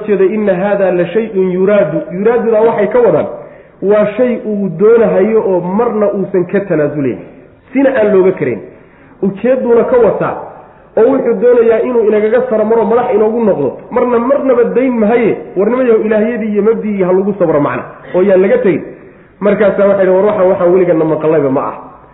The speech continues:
Diintii diime Alla soo dejiye ugu dambaysay, waxani kuma oolin, oo hal ilaah keliya hal caabuda." Diintaasay ka wadaan. Culimada qaar waxay leeyihin, waxay laga wadaa diintii Nasaarada.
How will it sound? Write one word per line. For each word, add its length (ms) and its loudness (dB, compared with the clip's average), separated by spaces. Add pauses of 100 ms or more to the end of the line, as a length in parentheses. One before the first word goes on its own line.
(360)
Diintii 460 0
diime 320 -2
Alla 340 0
soo 120 2
dejiye 360 -2
ugu 340 -2
dambaysay, 560 0 (500)
waxani 320 2
kuma 200 0
oolin, 320 2 (120)
oo 100 2
hal 220 0
ilaah 200 0
keliya 220 -2
hal 80 2 (120)
caabuda." 300 -2 (640)
Diintaasay 520 0
ka 80 0
wadaan. 260 0 (880)
Culimada 400 2
qaar 140 2
waxay 200 2
leeyihin, 200 4
waxay 160 2
laga 160 2 (100)
wadaa 280 2
diintii 340 -2
Nasaarada. 500 -2